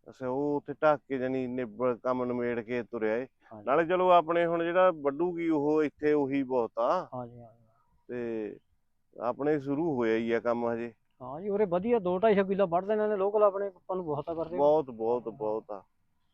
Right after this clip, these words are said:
Speaker 1: ਆਪਦਾ ਖਰਚਾ ਕੱਢ ਜੂ ਸਾਰਾ।
Speaker 2: ਹਾਂ, ਸਭ ਕੁਝ ਮੋੜੂਗੀ।
Speaker 1: ਹਾਂ, ਹਾਂ।
Speaker 2: ਸੋਇਆਬੀਨ ਨਾਲ।
Speaker 1: ਸੋਇਆਬੀਨ ਘੱਟ ਨਿਕਲਦੀ ਆ।
Speaker 2: ਫਸਲ ਸਾਰੀ ਐਤਕੀ ਜੇ
Speaker 1: ਸਾਰੀ ਘੱਟ ਆ।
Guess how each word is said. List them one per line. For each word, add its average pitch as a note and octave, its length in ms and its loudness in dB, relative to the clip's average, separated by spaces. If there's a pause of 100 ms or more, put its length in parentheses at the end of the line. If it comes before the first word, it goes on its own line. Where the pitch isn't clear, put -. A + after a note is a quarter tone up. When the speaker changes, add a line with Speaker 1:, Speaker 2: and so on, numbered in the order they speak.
(380)
Speaker 1:
ਆਪਦਾ D3 300 6
ਖਰਚਾ E3 360 6
ਕੱਢ D3+ 220 4
ਜੂ F3+ 140 -2
ਸਾਰਾ। E3 420 6 (420)
Speaker 2:
ਹਾਂ, E3+ 200 -6
ਸਭ G3 200 4
ਕੁਝ A#3 120 2
ਮੋੜੂਗੀ। D3+ 400 2 (160)
Speaker 1:
ਹਾਂ, C3+ 300 4
ਹਾਂ। A2 400 2 (960)
Speaker 2:
ਸੋਇਆਬੀਨ C3 540 0
ਨਾਲ। B2 180 -6
Speaker 1:
ਸੋਇਆਬੀਨ B2+ 480 0 (100)
ਘੱਟ A#2+ 80 -6 (140)
ਨਿਕਲਦੀ G#2+ 380 -10
ਆ। - 80 -12 (160)
Speaker 2:
ਫਸਲ G3 280 10
ਸਾਰੀ A3 340 12
ਐਤਕੀ A#3 500 10
ਜੇ G3 220 4
Speaker 1:
ਸਾਰੀ A#3 280 12 (140)
ਘੱਟ A3 160 6
ਆ। A#2 160 8